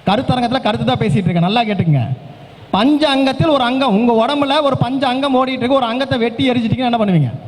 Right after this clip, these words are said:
ஒர்க் பண்ணலன்னா தூக்கி வீசிடுவீங்களா? ஒர்க் பண்ணலன்னு எப்படி சொல்ல முடியும்?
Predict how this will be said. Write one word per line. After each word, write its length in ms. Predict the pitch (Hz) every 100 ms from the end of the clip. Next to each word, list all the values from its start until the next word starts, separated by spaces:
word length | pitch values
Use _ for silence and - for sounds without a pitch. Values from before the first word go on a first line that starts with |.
| - - - - - -
ஒர்க் 240 | 208 269 285
பண்ணலன்னா 260 | 254 262
தூக்கி 260 | 262 247 247
வீசிடுவீங்களா? 460 | 226 196 170 214 151 - - - - -
ஒர்க் 160 | 202 -
பண்ணலன்னு 180 | 262 269
எப்படி 200 | 247 262
சொல்ல 180 | 233 247
முடியும்? 280 | 233 160